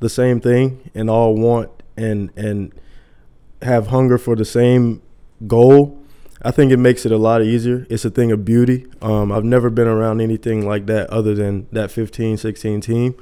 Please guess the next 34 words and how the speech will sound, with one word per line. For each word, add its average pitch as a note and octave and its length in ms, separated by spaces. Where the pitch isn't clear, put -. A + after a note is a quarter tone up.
Um, A2 420
<clears throat> - 100
and B2+ 440
I C3+ 80
think C#3 200
that's B2 220
what, A#2+ 400
that's A2+ 180
what A2 120
made A2+ 260
it, A2 280
that's A#2+ 200
what A#2 120
made A2+ 240
our G#2 140
team. F#2+ 540
Um, G2 460
that's B2+ 220
really C3+ 260
what A2+ 420
we C3+ 160
never, C3+ 300
we, - 180
I B2+ 60
ca-, - 200
I B2 100
guess C3+ 220
I A#2+ 140
can A#2 100
say B2 200
we, A#2+ 200
we B2 180
never A#2+ 280
panicked. A2+ 540